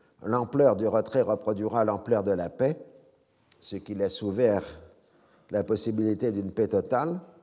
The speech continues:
Le second insiste sur son engagement pour une paix des braves, qui implique la récupération de la totalité des territoires perdus en dix-neuf cent soixante-sept.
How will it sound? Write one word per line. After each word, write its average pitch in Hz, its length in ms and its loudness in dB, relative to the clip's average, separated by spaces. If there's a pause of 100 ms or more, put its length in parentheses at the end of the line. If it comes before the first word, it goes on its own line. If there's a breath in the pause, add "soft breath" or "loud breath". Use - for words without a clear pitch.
(880 soft breath)
Le 110 80 -4
second 131 380 0
insiste 139 360 0
sur 127 120 -2
son 131 200 -4
engagement 123 460 2
pour 101 240 -4
une 110 100 -2
paix 131 160 2
des 110 160 4
braves, 135 480 2 (800 soft breath)
qui 135 280 -4
implique 135 720 0
la 117 280 2
récupération 120 840 -2
de 117 80 -2
la 104 80 0
totalité 107 580 -2
des 110 140 -2
territoires 107 480 -4
perdus 117 300 0
en 113 100 -2
dix-neuf 107 300 -6
cent 131 140 -8
soixante-sept. 98 720 -6